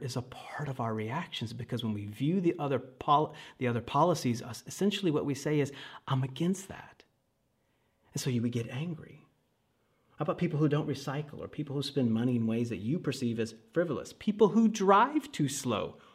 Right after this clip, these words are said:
road rage. How about college tuition bills, social media comments,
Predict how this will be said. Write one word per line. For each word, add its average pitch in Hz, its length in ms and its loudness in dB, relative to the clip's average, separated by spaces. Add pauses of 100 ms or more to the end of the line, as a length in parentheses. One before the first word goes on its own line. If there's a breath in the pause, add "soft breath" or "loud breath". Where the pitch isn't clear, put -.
(140 soft breath)
road 160 420 6
rage. 104 400 -2
How 180 80 2
about 190 160 2
college 185 440 4
tuition 170 380 4
bills, 110 220 2 (300 loud breath)
social 196 840 10
media 147 560 8
comments, 110 540 0